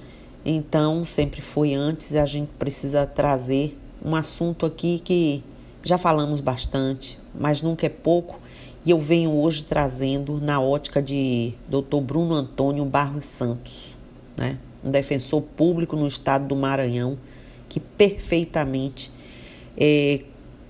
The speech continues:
sintetizou tudo aquilo que todos nós que temos consciência, todos nós que lutamos, é, entendemos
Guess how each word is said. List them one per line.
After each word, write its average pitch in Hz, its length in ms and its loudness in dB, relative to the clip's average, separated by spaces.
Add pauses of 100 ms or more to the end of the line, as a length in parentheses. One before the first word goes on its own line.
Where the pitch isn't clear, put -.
(180)
sintetizou 165 1200 2 (360)
tudo 294 260 4
aquilo 170 460 2
que 160 340 0 (100)
todos 180 400 2
nós 135 560 -2 (480)
que - 80 -18
temos 147 400 0
consciência, 135 960 0 (240)
todos 151 340 -2
nós 143 440 0
que 127 440 -2 (280)
lutamos, 139 840 -2 (580)
é, 127 920 0 (840)
entendemos 156 1000 2